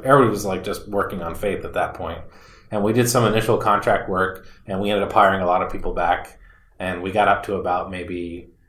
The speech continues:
forty-ish people. We did some projects for V R, and, and Reinhardt came to us again, and in the meantime, we'd worked on the de-, definitive edition of Darksiders.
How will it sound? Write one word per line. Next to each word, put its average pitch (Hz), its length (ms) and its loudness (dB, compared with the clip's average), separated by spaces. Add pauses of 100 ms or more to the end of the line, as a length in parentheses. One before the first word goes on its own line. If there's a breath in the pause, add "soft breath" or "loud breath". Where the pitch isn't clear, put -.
(140)
forty-ish 101 600 0
people. 95 380 -4
We 113 120 0
did 123 140 4
some 120 140 0
projects 101 400 4
for 104 120 -6
V 92 180 -2
R, 98 240 6
and, 92 280 -8
and 98 140 -6
Reinhardt 98 420 0
came 104 160 -4
to 110 80 -2
us 113 120 -2
again, 143 480 2
and 113 400 -8 (240)
in 202 160 4
the 180 60 8
meantime, 170 400 8
we'd 120 180 4
worked 113 220 2
on 104 140 4
the 101 60 0
de-, 104 460 -10 (280 soft breath)
definitive 117 840 0
edition 120 400 -2
of 98 100 -4
Darksiders. 131 800 0